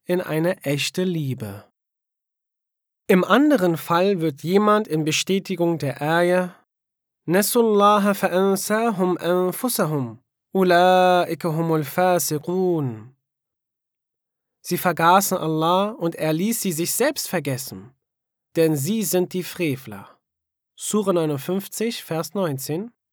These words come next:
Sich selbst vergessen, nicht mehr an die flüchtige Natur des Lebens denken,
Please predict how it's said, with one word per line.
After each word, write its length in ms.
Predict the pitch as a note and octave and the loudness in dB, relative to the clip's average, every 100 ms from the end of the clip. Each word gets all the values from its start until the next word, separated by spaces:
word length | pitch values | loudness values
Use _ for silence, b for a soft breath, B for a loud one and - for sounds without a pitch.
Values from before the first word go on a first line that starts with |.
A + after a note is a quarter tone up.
| _ | _
Sich 360 | D3 E3 G3 - | -2 0 2 2
selbst 400 | G3 G#3+ G#3+ - | 2 2 2 -6
vergessen, 760 | - D3+ D#3+ D#3+ - F#3 F#3 - _ _ _ - | -6 -2 -2 -2 -2 -4 -6 -12 _ _ _ -2
nicht 380 | E3+ A#3 - | 2 4 2
mehr 260 | G3+ G3+ G3 | 4 4 4
an 100 | F3+ | 2
die 100 | F3+ | 0
flüchtige 680 | - - G#3+ B3+ - G#3+ G3 | -4 -2 0 0 -2 -2 2
Natur 480 | F#3+ - - A3 G3+ | 0 -2 0 2 2
des 240 | E3 - | 0 -2
Lebens 500 | E3 E3+ D#3+ D3+ - | 0 2 2 -2 -2
denken, 720 | F3 F#3+ G3+ G3 G3 F#3+ G3 | 0 2 0 0 -2 -2 -6